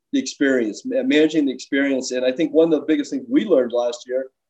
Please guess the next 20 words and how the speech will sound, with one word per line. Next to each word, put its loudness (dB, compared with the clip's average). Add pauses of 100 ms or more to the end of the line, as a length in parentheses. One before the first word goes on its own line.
(200)
uh, 0
is -4
how 0
much -2
better 6
the -2
experience -6
was. 2
I -4
heard -8
it -18
from -12
a -8
couple -4
others -4
today. -6 (420)
Uh, -4 (120)
and -2
that -2
was, 2